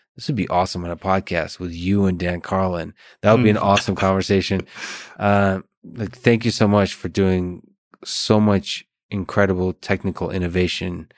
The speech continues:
Speaker 2: Mm-hmm.
Speaker 1: that inspires the computer scientists, uh, the economists, inspires the world and what, uh, technology can do. And now with longevity, um, I do hope we live a,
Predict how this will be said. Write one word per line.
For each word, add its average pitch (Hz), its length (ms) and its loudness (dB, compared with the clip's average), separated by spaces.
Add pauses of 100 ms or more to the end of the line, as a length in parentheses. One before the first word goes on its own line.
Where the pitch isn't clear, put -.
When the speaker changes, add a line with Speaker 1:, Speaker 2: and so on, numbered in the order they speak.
Speaker 2:
Mm-hmm. 107 340 -6
Speaker 1:
that 90 300 2
inspires 101 680 2
the 92 100 -4
computer 95 360 0
scientists, 95 1120 -2
uh, 92 320 0
the 90 160 -4
economists, 95 800 -4 (320)
inspires 113 420 2
the 95 80 4
world 98 460 4 (100)
and 92 180 -2
what, 92 300 -2
uh, 92 140 2
technology 95 560 0
can 92 180 -4
do. 90 240 2 (220)
And 101 180 6
now 107 240 6
with 101 160 2
longevity, 92 720 2 (600)
um, 95 500 -2
I 107 120 0
do 98 260 4
hope 95 340 2 (380)
we 92 140 2
live 92 280 2
a, 90 240 2